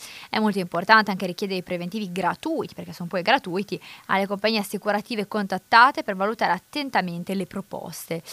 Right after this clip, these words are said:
Eh, verificare che la compagnia abbia stilato un contratto che sia conforme con le proprie richieste e che si adegua alle esigenze esposte nella richiesta. Accertarsi di essere stati inseriti nel livello bonus corretto, esaminare l'ammontare della franchigia e anche l'ammontare del massimale,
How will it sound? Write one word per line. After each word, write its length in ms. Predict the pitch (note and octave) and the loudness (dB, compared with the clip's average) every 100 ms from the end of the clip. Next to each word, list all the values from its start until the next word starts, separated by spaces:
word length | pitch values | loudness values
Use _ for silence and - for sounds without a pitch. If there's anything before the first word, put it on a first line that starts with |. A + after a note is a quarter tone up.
| - - | -18 -14
Eh, 140 | F#3+ G3+ | -6 0
verificare 580 | G#3 A#3 A#3+ A#3 G#3+ G3 | 2 2 0 8 8 8
che 80 | F#3+ | 2
la 100 | F3+ | -4
compagnia 500 | F#3 F3 F3+ G3+ F#3+ | -4 -4 -2 0 0
abbia 180 | F3 F3+ | -2 -8
stilato 540 | - F#3 G3+ G3+ F#3+ | -8 4 8 8 4
un 120 | F3 | -6
contratto 640 | - F3+ F3 A3 G3+ - F3 | -6 -8 4 8 8 4 -10
che 120 | F3 | -10
sia 120 | F3 | -10
conforme 440 | F3 E3+ G3+ F#3 F3 | -10 -8 -6 -6 -8
con 80 | |
le 60 | F3 | -10
proprie 260 | F3+ B3 C#4 | -8 -2 -2
richieste 540 | F4 E3+ E3 F3 G#3+ | -2 -4 -4 -8 -12
e 40 | |
che 140 | - G3+ | -10 -10
si 180 | - B3+ | -8 -6
adegua 260 | F3+ E3+ | -4 -4
alle 100 | F3+ | -4
esigenze 460 | F3 F#3+ F3 E3+ - - | -4 -6 -8 -10 -12 -12
esposte 600 | A3 - E3 D#3 - F3+ | -12 -10 -12 -12 -12 -10
nella 140 | E3+ | -10
richiesta. 600 | E3+ - - - - E3 - - - - - | -12 -16 -20 -18 -14 -14 -16 -20 -18 -10 0
Accertarsi 720 | A3 - G#3+ A#3 A3 G#3 G3 | 0 2 2 8 8 6 0
di 60 | |
essere 240 | F#3+ F3 F3+ | -4 -4 -8
stati 180 | F#3 F#3 | -6 -6
inseriti 400 | F3+ F#3+ F#3+ F#3 | -4 -6 -4 -6
nel 140 | F3 | -4
livello 280 | F3 E3+ F3 | -4 -4 -2
bonus 300 | F3 E3+ - | -4 -8 -10
corretto, 640 | F#3 F#3 A#3+ A3+ _ F3 - - - | -10 -4 -2 -2 _ -14 -14 -20 -16
esaminare 500 | D#4+ D#4+ C4+ C4 D4 | -8 -6 -4 -2 0
l'ammontare 560 | C4 G#3+ A3 G#3+ A3 G#3+ | 0 0 -2 -2 -2 0
della 180 | G3+ F#3 | -2 -2
franchigia 760 | - G3 - E4+ A#3 F3 F3 - - - | -4 -6 -4 -4 -2 -4 -10 -12 -20 -8
e 100 | F#3+ | -2
anche 240 | F#3+ F#3+ | -2 -2
l'ammontare 480 | E3+ E3+ F3 F#3+ F3+ | -6 -6 -4 -2 -2
del 140 | E3+ | -4
massimale, 760 | F3 E3+ - F3+ G#3+ F#3 F3+ | -6 -10 -8 2 4 4 0